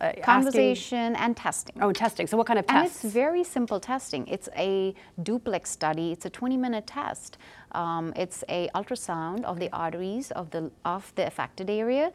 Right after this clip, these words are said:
Speaker 2: and an ultrasound of the veins, because even venous problems, problems of the veins causes wounds and ulcerations, um, which can be long-term and very, very morbid. Um, so simple tests,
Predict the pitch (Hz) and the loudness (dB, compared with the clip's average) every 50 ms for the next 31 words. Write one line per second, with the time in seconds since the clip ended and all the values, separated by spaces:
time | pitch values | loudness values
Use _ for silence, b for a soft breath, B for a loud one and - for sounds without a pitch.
0 | B B B B B - 214 233 240 - - - _ _ _ - 202 202 190 196 | B B B B B -4 -2 -2 -4 -6 -10 -18 _ _ _ -8 -8 -6 -6 -8
1 | - 226 208 - 208 196 196 - - 202 196 190 208 277 302 233 - 175 - - | -8 -10 -8 -6 -6 -6 -6 -6 -6 -6 -4 -2 0 0 0 0 -2 -6 -8 -10
2 | - 180 165 175 196 208 196 196 185 175 165 185 220 269 330 330 247 - - - | -10 -8 -6 -6 -6 -4 -4 -4 -4 -4 -4 -2 0 2 2 0 0 -4 -6 -8
3 | - 180 160 151 156 160 156 160 156 - - - - 220 220 233 247 269 262 254 | -4 -2 -2 -2 -2 -4 -8 -10 -12 -16 -14 -6 -2 0 0 2 2 2 2 0
4 | 220 175 170 165 165 190 233 262 254 220 180 160 151 156 156 143 - - B B | 0 -2 -4 -4 -2 0 0 2 2 0 0 -2 -4 -6 -6 -8 -10 -14 B B
5 | B B B - - 165 156 151 165 165 156 - - 160 170 185 196 190 185 180 | B B B -4 0 0 0 0 -2 -6 -8 -8 -8 -6 -4 -2 -2 -2 -2 -2
6 | 160 165 156 156 - 160 170 - - - - 156 156 151 - 160 160 156 156 - | -2 -4 -4 -4 -4 -6 -8 -8 -8 -8 -8 -8 -8 -8 -8 -10 -10 -10 -10 -12
7 | - B B B B B B - - 165 156 151 160 156 165 - 107 101 90 - | -16 B B B B B B -6 -4 -2 -2 -4 -4 -6 -8 -8 -10 -8 -8 -8
8 | 175 165 - - - - - 170 160 165 160 165 165 165 160 160 160 B B B | -8 -8 -10 -10 -10 -8 -8 -8 -6 -6 -6 -6 -6 -6 -6 -8 -10 B B B
9 | B B B B B B 170 170 165 185 226 220 - 208 170 165 156 151 143 104 | B B B B B B 0 0 2 0 0 -2 -4 -4 -4 -4 -4 -4 -6 -6
10 | 160 165 160 160 160 147 - 156 151 156 190 202 190 175 175 170 175 196 208 220 | -6 -6 -6 -6 -6 -4 -4 -4 -2 -2 -4 -4 -2 -2 -2 -2 0 0 0 0
11 | 247 311 294 175 151 - - 165 B B B B _ _ _ - 165 165 160 160 | 0 0 0 -2 -4 -6 -6 -10 B B B B _ _ _ -16 -12 -10 -6 -6
12 | 156 151 151 147 147 156 156 - B B B B B B - 247 247 240 240 233 | -4 -4 -4 -6 -8 -10 -12 -14 B B B B B B -4 -2 0 0 0 -2
13 | - - - 247 254 - 269 - - - 190 160 160 - - - | -4 -4 -2 -2 0 0 0 -2 -4 -4 -4 -4 -4 -6 -10 -12